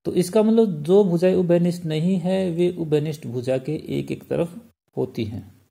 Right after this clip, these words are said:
अब आसन कोणों से ही संबंधित कुछ और प्रश्न है, वो हम कर लेते हैं, थोड़ा सा और डाउट हमारा क्लियर हो जाएगा। ये कहता है, क्या दो आसन कोण पूरक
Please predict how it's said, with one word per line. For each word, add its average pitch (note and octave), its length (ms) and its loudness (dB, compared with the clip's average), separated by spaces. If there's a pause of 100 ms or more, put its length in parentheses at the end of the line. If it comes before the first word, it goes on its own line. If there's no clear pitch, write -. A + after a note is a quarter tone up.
(280)
अब F3 300 0
आसन A3+ 400 4
कोणों F#3+ 400 2
से F#3 200 0
ही F3+ 140 0
संबंधित D#3 680 -2 (100)
कुछ - 420 -10
और E3+ 180 2
प्रश्न D#3 420 -2
है, A2+ 380 -6 (160)
वो C#3 220 -2
हम D3+ 160 -2
कर C#3 160 -4
लेते C3+ 360 -4
हैं, C#3 200 -6
थोड़ा C3+ 220 -2
सा C#3 180 -6
और C#3 300 -2
डाउट C#3 300 -2
हमारा B2+ 300 -2
क्लियर B2+ 340 -2
हो A2 140 -6
जाएगा। G#2+ 460 -10 (560)
ये E3+ 160 2
कहता F#3 340 0
है, E3+ 160 0 (260)
क्या F#3 340 4
दो E3+ 380 2
आसन D3+ 500 -2
कोण C3+ 380 -2
पूरक D3 400 -2